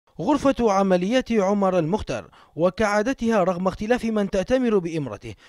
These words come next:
توجه التهديدات في صورة كتاب موجه وبحسب الكتاب هذه المرة ومن آمرها حسين إدريس إلى قادة المحاور،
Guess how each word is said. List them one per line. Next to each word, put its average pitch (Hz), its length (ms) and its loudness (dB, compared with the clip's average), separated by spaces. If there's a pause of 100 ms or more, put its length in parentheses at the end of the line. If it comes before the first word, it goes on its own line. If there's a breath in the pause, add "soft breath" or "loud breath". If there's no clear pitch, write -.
(120)
توجه 180 380 4
التهديدات 196 640 0
في 196 180 -4
صورة 233 260 -2
كتاب 208 520 -2
موجه 185 840 0
وبحسب 165 580 0
الكتاب 175 480 -4
هذه 170 280 -2
المرة 151 380 0 (280 soft breath)
ومن 131 280 -14
آمرها 196 440 0
حسين 220 300 -6
إدريس 175 460 -6
إلى 127 180 -10
قادة 180 420 -4
المحاور، 160 560 -2